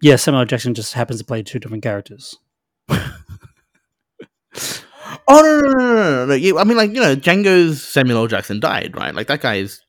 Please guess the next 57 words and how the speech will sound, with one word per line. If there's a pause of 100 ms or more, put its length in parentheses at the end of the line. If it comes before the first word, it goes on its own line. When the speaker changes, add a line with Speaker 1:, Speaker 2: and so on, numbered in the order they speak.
Speaker 2:
that
guy's
super
dead. (840)
We're
not
saying
Speaker 1:
Uh,
Speaker 2:
that (340)
we're
talking
about (200)
Django,
like,
Jamie
Foxx's
character,
right? (200)
Speaker 1:
Yeah,
but
that,
like,
it's
not
the (260)
Django
character,
though. (1900)
Speaker 2:
Well,
isn't,
isn't
that
what
the,
the,
Speaker 1:
No,
no,
he's
Speaker 2:
the
Speaker 1:
just
Speaker 2:
hint
Speaker 1:
saying,
he's
Speaker 2:
of
Speaker 1:
just
Speaker 2:
the,
Speaker 1:
saying,
Speaker 2:
the
trivia
was
saying?
Speaker 1:
he's
just
saying
it's,
it's
replacing